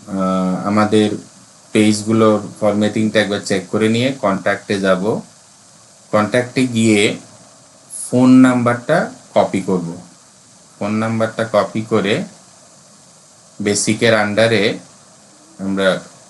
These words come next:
কন্ট্যাক্ট নামে একটা, কন্ট্যাক্ট ইনফো নামে যে ট্যাবটা আছে সেখানে যাব, হাইটে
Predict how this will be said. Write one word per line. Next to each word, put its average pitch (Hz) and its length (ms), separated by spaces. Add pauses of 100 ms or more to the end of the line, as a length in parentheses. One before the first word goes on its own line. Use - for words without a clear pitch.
(1400)
কন্ট্যাক্ট - 920
নামে 107 380
একটা, 98 420 (100)
কন্ট্যাক্ট 107 560
ইনফো 117 360
নামে 117 340
যে 101 240
ট্যাবটা 101 360
আছে 107 200
সেখানে 107 420
যাব, 117 400 (240)
হাইটে 101 460